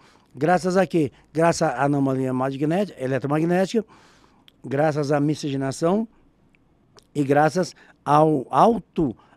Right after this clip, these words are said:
alto consumo de alimentos com fósforo e pot-, e potássio, principalmente fósforo. Então, isso aí ajuda muito nessa questão paranormal,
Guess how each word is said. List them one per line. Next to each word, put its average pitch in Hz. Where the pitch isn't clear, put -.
alto 156
consumo 180
de 147
alimentos 147
com 185
fósforo 156
e 131
pot-, 160
e 143
potássio, 131
principalmente 156
fósforo. 123
Então, 165
isso 190
aí 175
ajuda 185
muito 190
nessa 156
questão 139
paranormal, 117